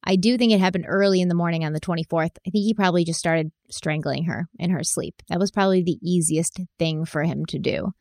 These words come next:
Uh, he's probably feeling pretty lucky that when Lacey washed up to shore, her head was missing, because you're not able to see anything like that. Because even if you couldn't see the skin, there might still be fractures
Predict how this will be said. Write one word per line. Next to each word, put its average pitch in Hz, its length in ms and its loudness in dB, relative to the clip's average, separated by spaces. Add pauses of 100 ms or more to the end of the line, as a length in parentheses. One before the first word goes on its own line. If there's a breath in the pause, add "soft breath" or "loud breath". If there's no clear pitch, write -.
(480)
Uh, 160 240 0
he's 180 480 0 (300)
probably 180 640 2
feeling 175 380 -2
pretty 170 260 -4
lucky 208 460 2
that 165 240 2
when 170 380 0
Lacey 175 640 0
washed 165 520 -2
up 165 240 2 (340)
to 165 140 -4
shore, 190 500 2 (460)
her 196 180 2
head 220 200 4
was 160 180 2
missing, 160 500 -6 (160)
because 170 580 0
you're 185 200 -2
not 180 200 2
able 175 280 2
to - 160 -2
see 180 400 2
anything 156 320 -4
like 131 180 -6
that. 139 160 -2
Because 190 240 -2
even 220 300 4
if 208 120 2
you 185 120 -2
couldn't 180 300 0
see 190 100 0
the 165 100 -2
skin, 180 320 2
there 170 120 0
might 170 240 0
still 180 200 0
be 160 140 -2
fractures 175 720 0